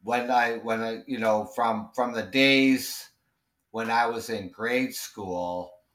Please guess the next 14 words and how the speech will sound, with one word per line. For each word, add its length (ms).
it 140
was 240
in, 460
in 140
the 100
schoolyard. 680
And 240
then, 600
you 80
know, 200
when 280
the 100
internet 680
happened, 760